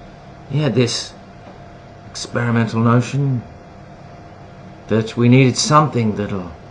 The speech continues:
drag us through our stories, through our narratives, through our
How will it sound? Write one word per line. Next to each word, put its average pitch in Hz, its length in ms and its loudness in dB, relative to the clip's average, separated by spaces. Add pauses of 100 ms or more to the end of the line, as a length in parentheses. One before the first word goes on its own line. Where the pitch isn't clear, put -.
(360)
drag 123 480 2
us - 340 -6
through 120 320 4
our 92 180 0
stories, 95 840 2
through 98 160 -4
our 95 220 0
narratives, 113 800 0 (380)
through 98 140 -8
our 107 280 -4